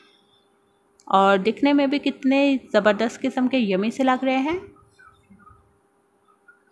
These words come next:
और आप देख सकते हैं कि आलू हमारे जब पक चुके हैं और मोंगरे भी अच्छे तरीके के साथ भुने जा चुके हैं। अब हम इसे dish out करेंगे।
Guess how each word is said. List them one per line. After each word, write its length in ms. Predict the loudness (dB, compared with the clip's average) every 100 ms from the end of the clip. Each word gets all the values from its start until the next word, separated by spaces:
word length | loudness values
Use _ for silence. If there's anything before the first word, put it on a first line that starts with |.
| _ -20 0
और 100 | 6
आप 200 | 6 6
देख 180 | 0 0
सकते 260 | -2 -2 -4
हैं 80 |
कि 220 | -2 -2 2
आलू 160 | 2 2
हमारे 320 | 2 2 2
जब 220 | -2 -4 -6 _ _ 4
पक 180 | 4 2
चुके 260 | -4 0
हैं 160 | 0 0 2
और 280 | 4 4
मोंगरे 360 | 4 0 0 0
भी 120 | 0
अच्छे 180 | -2 -2
तरीके 320 | -2 -4 -4
के 120 | -6 -2
साथ 160 | -4 -4 -4
भुने 240 | -2 -2
जा 180 | 0 -2
चुके 240 | -2 -4 -4
हैं। 180 | -4 -6 -12 -20 _ _ _
अब 180 | 2 2
हम 180 | 2 0
इसे 200 | 0 -2
dish 240 | -2 -2 -4
out 140 | -6
करेंगे। 360 | -2 0 0